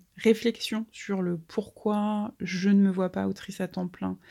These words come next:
euh, tu y trouves des éléments pour savoir si toi, ça te correspondrait bien, euh,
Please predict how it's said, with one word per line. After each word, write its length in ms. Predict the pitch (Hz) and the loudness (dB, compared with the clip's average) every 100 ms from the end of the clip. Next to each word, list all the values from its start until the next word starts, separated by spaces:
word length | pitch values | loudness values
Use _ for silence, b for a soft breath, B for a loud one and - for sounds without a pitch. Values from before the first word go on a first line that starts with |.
| B B B - | B B B 0
euh, 420 | 180 170 170 170 | 2 2 0 -2
tu 180 | 165 220 | -4 -6
y 40 | |
trouves 200 | 202 226 | -4 0
des 200 | 202 202 | 2 6
éléments 260 | 196 185 202 | 6 6 4
pour 160 | 202 165 | 2 0
savoir 280 | 185 190 | 0 0
si 240 | 190 160 160 - | -2 -10 -10 -10
toi, 320 | - 226 220 | -2 0 0
ça 180 | 202 165 | -6 -8
te 80 | 160 | -6
correspondrait 520 | 165 156 - 165 170 | -4 -4 -4 -4 -2
bien, 460 | 165 180 240 320 302 - | -2 0 0 0 -2 -4
euh, 340 | 175 170 165 | -2 -2 -4